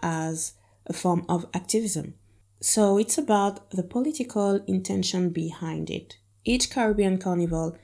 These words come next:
has its own specificities. The opening sequence of Aftermath takes place during the Jouvert parade.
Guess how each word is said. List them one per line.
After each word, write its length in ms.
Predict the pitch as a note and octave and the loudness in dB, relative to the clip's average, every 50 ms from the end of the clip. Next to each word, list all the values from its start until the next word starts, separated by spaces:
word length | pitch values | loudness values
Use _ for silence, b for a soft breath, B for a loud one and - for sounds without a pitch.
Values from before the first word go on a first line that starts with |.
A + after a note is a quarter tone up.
| b b b b b b | b b b b b b
has 340 | - - G3 F#3+ F#3+ F#3 F#3 - - | -4 -2 0 2 2 0 -2 -2 -4
its 260 | E3+ E3+ - - - - | -4 -4 -4 -8 -6 -4
own 220 | - F3 E3+ F3+ F#3 | -2 0 0 2 0
specificities. 960 | F#3 - - F3 F3 - E3+ E3+ F#3+ - - - - - - - - - - b b b b | 0 -2 0 -2 -2 -2 -4 -4 -4 -4 -4 -4 -6 -6 -8 -8 -12 -14 -18 b b b b
The 160 | - F3+ E3+ - | 0 0 0 2
opening 400 | - A3+ A#3+ - E4 D#4 C#4 B3 | 0 0 0 2 0 2 2 2
sequence 500 | B3 - - G3 - - F#3 F3+ F3+ F3 - | 2 0 -2 -2 -2 0 0 0 0 -2 -2
of 260 | - D#3 F3 E3+ - - - | 0 0 0 0 -2 -4 -6
Aftermath 640 | F#3 - - - F3+ E3+ D#3+ D#3+ D#3+ - - - - _ | -6 -4 -4 -2 -2 0 -2 -2 -2 -4 -4 -6 -8 _
takes 360 | - A#3+ A3+ A3+ A3+ A#3 - - | 0 2 2 2 0 -2 -6 -4
place 360 | - F#3+ F3+ D#3+ E3 E3+ - | -2 0 0 0 0 -2 -4
during 540 | - - E3+ E3 E3 E3 E3 E3 E3+ E3+ - | -4 -4 -2 0 0 0 0 -2 -4 -4 -2
the 300 | F3 E3+ E3 D#3 D3+ D3+ | -2 0 2 2 0 0
Jouvert 520 | D#3 - F#3 F3 D#3+ F#3 F#3+ E3 D#3+ D#3+ - - - | 0 0 0 2 4 4 4 4 4 0 -4 -10 -8
parade. 460 | - D#3+ D#3+ D#3 D#3+ D#3 D3 - - | -2 0 2 2 2 2 0 -4 -8